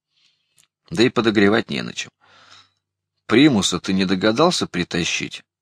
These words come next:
смеется Чумак. Валега вместо ответа вытягивает из шинели карманную немецкую спиртовку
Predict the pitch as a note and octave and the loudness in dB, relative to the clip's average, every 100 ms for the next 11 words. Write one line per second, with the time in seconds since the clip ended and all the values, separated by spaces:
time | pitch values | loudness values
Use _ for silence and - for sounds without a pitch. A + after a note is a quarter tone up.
0 | - - F2+ E2 A#1+ - - F2 D#2 - | -12 -6 -2 -2 -4 -8 -6 -6 -6 -8
1 | - _ _ _ _ _ _ _ _ _ | -14 _ _ _ _ _ _ _ _ _
2 | _ _ _ _ _ D2 D#2 G2 C3 G2 | _ _ _ _ _ -6 -2 0 0 0
3 | F2+ G2+ - F#2 F2+ G2+ B2 G#2 F#2 - | 0 -2 -2 -4 -4 -4 -4 -4 -4 -2
4 | A2 F#2 F2 F2+ - F#2 - - G2 G2 | -2 -2 0 -2 -4 -6 -4 -4 -4 -2
5 | F2+ E2 - F2 F2+ E2+ D#2 D#2+ E2 E2+ | -2 -2 -2 -2 0 -2 -4 -6 -4 -4
6 | E2 - D#2 - F2 F2+ - E3+ - - | -4 -6 -8 -6 -8 -6 -2 -4 -4 -20